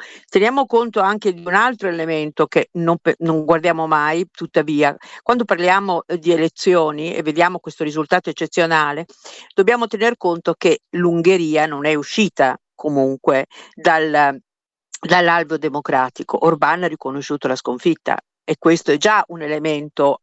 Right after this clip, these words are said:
eh, democratico. Bisogna chiarirlo questo, cioè, <laughs> eh, l'Ungheria aveva un governo ipermaggioritario, ma all'interno di un, eh, di un regime che rimase ed è rimasto,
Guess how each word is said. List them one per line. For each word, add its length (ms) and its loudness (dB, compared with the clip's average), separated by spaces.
eh, 340 2
democratico. 840 -2
Bisogna 440 0
chiarirlo 560 2
questo, 420 -2
cioè, 220 0
<laughs> 100 -18
eh, 180 -4
l'Ungheria 540 2
aveva 640 0
un 220 -6
governo 760 0
ipermaggioritario, 1500 0
ma 160 2
all'interno 840 -2
di 220 -6
un, 320 0
eh, 560 -2
di 140 -20
un 80 -10
regime 480 2
che 140 2
rimase 680 0
ed 140 -16
è 80 -8
rimasto, 840 0